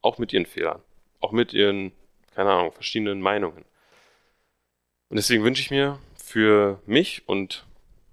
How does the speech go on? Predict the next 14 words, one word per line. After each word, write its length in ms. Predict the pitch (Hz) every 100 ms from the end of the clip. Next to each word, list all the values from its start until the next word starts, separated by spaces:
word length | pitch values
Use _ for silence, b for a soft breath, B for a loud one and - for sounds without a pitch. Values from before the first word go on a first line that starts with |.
| _
gerne 240 | 92 95
auch 140 | 67 -
für 180 | - -
euch, 400 | 107 120 - -
für 80 | -
die 60 |
kommenden 320 | - 98 98
zwei 300 | - - 87
Wochen, 280 | 92 - -
äh, 220 | 101 85
für 160 | - 90
die 60 | 90
kommenden 420 | - 107 104 95
Wochen 320 | 104 127